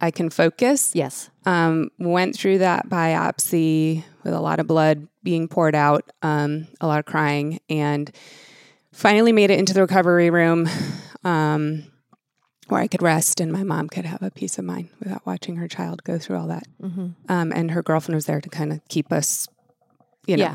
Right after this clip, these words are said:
Speaker 1: in the reality
Speaker 2: Yes.
Speaker 1: of it all,
Speaker 2: Yeah.
Speaker 1: right? So,
Speaker 2: An anchor.
Speaker 1: yes.
Speaker 2: A bit of an anchor, yeah.
Speaker 1: Yes. I think my dad was probably with my sister.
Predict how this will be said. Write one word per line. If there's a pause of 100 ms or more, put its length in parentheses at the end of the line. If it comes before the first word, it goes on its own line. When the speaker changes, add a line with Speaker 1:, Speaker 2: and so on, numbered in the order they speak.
(100)
Speaker 1:
in
the
reality
Speaker 2:
Yes.
Speaker 1:
of
it
all, (100)
Speaker 2:
Yeah.
Speaker 1:
right? (540)
So,
Speaker 2:
An
anchor. (200)
Speaker 1:
yes.
Speaker 2:
A
bit
of
an
anchor,
yeah.
Speaker 1:
Yes.
I
think
my
dad
was
probably
with
my
sister.